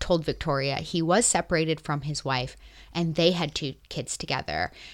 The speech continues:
And since they lived not far from Victoria and Emil, Emil wanted his kids to visit him,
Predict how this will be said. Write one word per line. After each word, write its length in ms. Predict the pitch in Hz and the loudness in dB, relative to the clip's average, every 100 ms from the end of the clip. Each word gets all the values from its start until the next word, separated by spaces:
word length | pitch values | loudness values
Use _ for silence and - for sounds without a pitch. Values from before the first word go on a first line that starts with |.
| - | -8
And 160 | 185 180 | -2 0
since 380 | - 220 247 - | 2 4 4 4
they 160 | 196 | 2
lived 300 | 185 175 160 | 4 2 2
not 220 | 170 160 - | 0 -2 6
far 220 | 262 277 | 10 10
from 200 | 240 202 | 8 0
Victoria 500 | 180 - 165 151 151 | 0 0 0 2 0
and 140 | 147 | -2
Emil, 400 | 147 147 143 143 - | -2 -2 -2 -4 -2
Emil 440 | 151 160 208 254 | -2 0 2 2
wanted 380 | 190 151 151 - | 2 0 -2 -4
his 240 | 165 185 | -4 -4
kids 360 | - 160 139 - | -4 -4 -2 -4
to 120 | - | -4
visit 320 | 139 165 160 | -2 0 0
him, 260 | 165 160 - | -4 -6 -8